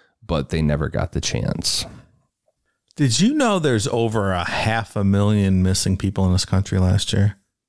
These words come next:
Speaker 2: I was just reading this. I was curious about, like, the number of people that go missing.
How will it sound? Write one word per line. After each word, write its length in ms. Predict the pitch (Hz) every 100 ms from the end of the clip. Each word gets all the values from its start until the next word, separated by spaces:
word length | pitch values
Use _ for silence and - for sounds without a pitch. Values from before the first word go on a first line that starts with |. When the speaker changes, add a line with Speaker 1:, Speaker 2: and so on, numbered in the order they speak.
| _ 160
Speaker 2:
I 60 |
was 100 | 196
just 160 | 190 135
reading 200 | 135 113
this. 120 | 92
I 80 | 95
was 140 | 90
curious 420 | - 104 101 92
about, 300 | 85 87 82
like, 240 | 87 90 -
the 100 | 90
number 300 | 87 87 85
of 180 | 82 -
people 240 | 98 92
that 80 | 92
go 100 | 87
missing. 460 | 90 90 82 78